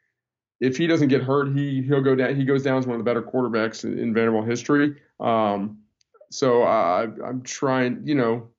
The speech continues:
Jordan Rodgers, I guess maybe we've talked about Jordan Rodgers. Maybe Jordan, you'd have to say Jordan Rodgers s-, started two bowl games. Um, uh, so I, based on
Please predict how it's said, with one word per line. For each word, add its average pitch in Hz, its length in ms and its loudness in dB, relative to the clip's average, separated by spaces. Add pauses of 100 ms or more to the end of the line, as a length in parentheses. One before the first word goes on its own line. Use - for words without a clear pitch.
(140)
Jordan 143 260 2
Rodgers, 151 680 -2
I 143 100 -2
guess 147 340 0
maybe 147 300 -2
we've 135 160 -2
talked 143 140 -2
about 131 160 -4
Jordan 131 220 0
Rodgers. 143 280 -2 (200)
Maybe 147 180 0
Jordan, 131 380 0
you'd 127 100 -2
have 127 120 -4
to - 60 -16
say 131 120 0
Jordan 123 240 0
Rodgers 131 460 0 (220)
s-, - 280 -20
started 131 560 0
two 147 160 -2
bowl 131 300 2
games. 131 500 -2 (400)
Um, 110 600 -4 (1160)
uh, 107 200 -2
so 117 440 0
I, - 240 -2 (300)
based 185 480 0
on 156 540 -2